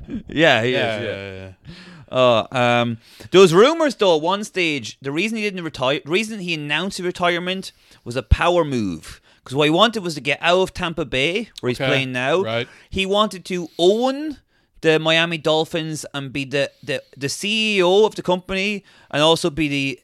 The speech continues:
Speaker 1: the player, the quarterback for them at the same time.
Speaker 2: Yeah, that's not a good idea.
Speaker 1: That's mental right
Speaker 2: Yeah,
Speaker 1: there, yeah.
Speaker 2: yeah.
Speaker 1: But that's like, why wouldn't you? You've
Speaker 2: Yeah.
Speaker 1: done everything. You've won
Speaker 2: Again,
Speaker 1: seven Super Bowls.
Speaker 2: yeah, he's probably, look, he's got, like, the sort of messiah complex coupled with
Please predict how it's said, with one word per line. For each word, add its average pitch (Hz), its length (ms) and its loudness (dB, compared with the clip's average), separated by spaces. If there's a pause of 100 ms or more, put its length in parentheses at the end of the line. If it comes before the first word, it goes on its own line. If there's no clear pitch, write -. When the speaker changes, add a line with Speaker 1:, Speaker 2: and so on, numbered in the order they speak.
Speaker 1:
the 113 140 -12
player, 127 500 2
the 113 100 -8
quarterback 135 500 0
for - 60 -20
them 117 100 -6
at 110 40 -8
the 92 60 -10
same 120 240 -6
time. 95 460 -8 (180)
Speaker 2:
Yeah, 123 180 -4
that's 156 140 -4
not 156 120 -2
a 120 40 -4
good 107 160 -6
idea. 104 300 -6
Speaker 1:
That's 170 240 2
mental 160 420 -2
right 113 120 2
Speaker 2:
Yeah, 139 100 0
Speaker 1:
there, 143 180 4
yeah. 123 260 4
Speaker 2:
yeah. 127 100 0
Speaker 1:
But 120 40 4
that's 208 220 4
like, 190 180 2
why 170 200 4
wouldn't 185 300 2
you? 107 160 -2
You've 98 100 -8
Speaker 2:
Yeah. 120 140 2
Speaker 1:
done 202 120 4
everything. 165 400 0
You've 107 140 -6
won 165 140 -2
Speaker 2:
Again, 185 60 -4 (100)
Speaker 1:
seven 170 200 0
Super 165 220 -6
Bowls. 95 340 -4
Speaker 2:
yeah, 175 260 2
he's 185 200 -6
probably, 214 560 2
look, 160 360 -6 (480)
he's 151 260 -8
got, 185 260 6
like, 156 200 -2
the 143 80 -10
sort 165 260 -2
of 139 60 -4
messiah 151 480 0
complex 147 640 -4
coupled 143 440 -2
with 131 400 -8